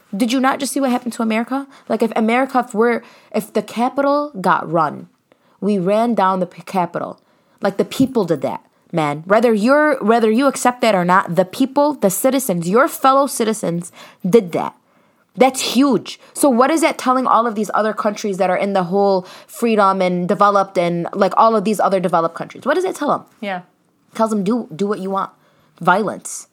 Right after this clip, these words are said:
Speaker 1: So your French, the French government, you are telling your people to get violent.
Speaker 2: Yeah.
Speaker 1: And it's scary.
Speaker 2: Yeah.
Speaker 1: It's really, really scary that the government is promoting,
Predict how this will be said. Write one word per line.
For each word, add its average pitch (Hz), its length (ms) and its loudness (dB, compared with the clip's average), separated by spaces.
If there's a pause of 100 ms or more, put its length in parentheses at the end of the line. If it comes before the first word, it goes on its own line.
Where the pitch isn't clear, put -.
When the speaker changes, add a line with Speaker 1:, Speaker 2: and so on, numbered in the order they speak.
(140)
Speaker 1:
So 202 300 2
your 190 260 -2
French, 226 600 -2
the 185 200 -4
French 208 320 -2
government, 220 500 0
you 185 300 0
are 180 100 4
telling 202 320 0
your 208 80 0
people 190 300 -2
to 160 100 -8
get - 140 -10
violent. - 300 -12 (140)
Speaker 2:
Yeah. 190 100 -8
Speaker 1:
And 180 100 0
it's 175 100 -6
scary. - 380 -6 (160)
Speaker 2:
Yeah. 175 200 -14
Speaker 1:
It's 185 200 -4
really, 175 260 0
really 170 200 -2
scary 156 240 -4
that 156 120 -4
the 160 80 -4
government 160 380 0
is - 80 -8
promoting, 147 420 -6